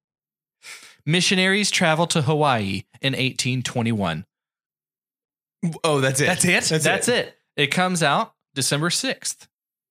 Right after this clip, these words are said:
Speaker 3: Oh, this is like a f-, uh, fresh one.
Speaker 1: One hour
Speaker 2: Yeah.
Speaker 1: and forty-four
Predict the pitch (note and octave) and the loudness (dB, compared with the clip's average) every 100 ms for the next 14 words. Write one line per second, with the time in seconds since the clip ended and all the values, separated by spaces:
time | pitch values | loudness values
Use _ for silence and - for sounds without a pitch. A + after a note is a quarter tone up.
0 | _ - B2+ A#2 A#2 B2 D3+ - - - | _ -12 -8 -4 -4 -4 -6 -8 -8 -6
1 | G#2+ A2+ - A#2+ B2+ - - - C3 D#3+ | -4 -6 -4 -4 -4 -6 -10 -8 -2 0
2 | F3+ E3+ F#3 C#3+ C3+ - E3 E3 - E3+ | 2 0 0 -2 -2 -2 -2 -2 -4 -4
3 | E3 | -6